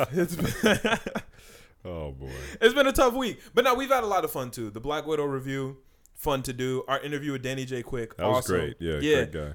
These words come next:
Speaker 1: A lot of you guys are here for the podcast for anime.
Speaker 2: Yeah.
Speaker 1: And everybody who's watched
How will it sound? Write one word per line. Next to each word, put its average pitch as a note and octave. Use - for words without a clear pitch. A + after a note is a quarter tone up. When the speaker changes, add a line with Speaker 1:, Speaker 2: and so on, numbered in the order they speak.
Speaker 1:
A D#3+
lot E3+
of F#3
you F3
guys C3+
are C#3+
here D3
for D3
the C3+
podcast A#2+
for A2+
anime. G2+
Speaker 2:
Yeah. D3+
Speaker 1:
And B2+
everybody B3+
who's F#3+
watched D#3